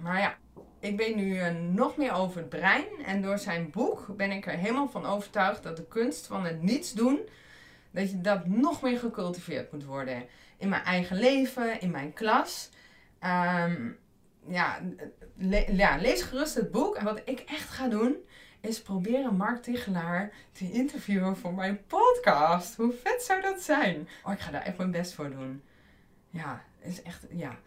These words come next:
Dus, en mocht jij nu een mooi verhaal hebben, of een, een goed boek hebben geschreven, een briljant idee, of iets wat heel erg goed werkt bij jou in de klas, of, eh, je weet een heleboel over mindsets, of motivatie of zo. Of je, je, je bent du-, of je kent dus iemand die ik dus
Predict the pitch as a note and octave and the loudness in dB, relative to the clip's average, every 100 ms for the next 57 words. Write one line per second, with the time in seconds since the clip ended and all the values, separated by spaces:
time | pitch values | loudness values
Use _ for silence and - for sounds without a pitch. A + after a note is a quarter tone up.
0 | - F3 F#3+ A#3+ A3+ A#3 A3 G#3+ A#3 D4+ | -10 -2 0 4 6 6 4 2 4 4
1 | G3+ E3+ E3 F#3+ F#3 D#3 G3 A3+ F3+ D3 | 4 2 0 0 -2 -2 0 2 2 0
2 | D3+ E3 F3+ - D#3 D#3 - E3+ E3 F3+ | 0 0 0 0 -4 -6 -6 -8 -8 -8
3 | F3 F#3+ A#3 A#3+ G3+ G3+ F#3+ - F#3 F#3 | -6 -2 2 2 2 -2 -6 -4 -2 0
4 | F#3 F#3+ F3 D3 D3+ D3 D#3 E3+ G3+ F#3 | -2 -2 -4 -4 -4 -2 -4 -4 -2 2
5 | G#3+ A3 G#3+ F#3 - F#3 - D#3 F#3+ A#3 | 4 6 6 4 -2 -10 -8 -4 0 0
6 | - F3+ F3+ F#3+ F3+ F#3 G#3+ A3+ E3+ E3+ | 0 -2 -4 -8 -4 0 0 0 -2 0
7 | E3 F3 - D#3 - - A3 G#3 A3+ - | 2 0 -4 -8 -10 0 4 6 4 -2
8 | - D3 - - - - - - D#3 D3 | -10 -12 -14 -20 -20 -20 -14 -6 -4 -2
9 | C3+ E3+ F#3 F#3 F#3 F#3+ F3 - F#3 F#3 | -2 0 0 0 0 0 -2 -2 0 2
10 | G3 A3+ A#3 A#3 G#3 G3 G3+ G3+ - - | 4 4 4 2 2 2 2 0 -6 -4
11 | F3+ F#3+ G3+ - A3 - A3+ A3+ G3+ F#3+ | 0 0 -2 -4 -4 0 0 -2 -6 -4
12 | G3 G3+ F#3 G#3 - - - - - _ | -2 0 0 -2 -6 -18 -20 -20 -20 _
13 | - G3 F#3 F#3 F3 F3 E3+ F3+ G3+ B3+ | 0 0 0 -4 -2 0 0 2 2 2
14 | G#3 F#3 - F#3+ F3 F3 F#3 G3 C4 G#3 | 0 -4 -4 -4 -4 -2 0 0 0 -2
15 | B3 A3 A#3 A#3 A3+ C4 - F#3+ G3+ F3+ | -2 0 2 2 2 -4 -4 -4 -4 -4
16 | F3 | -4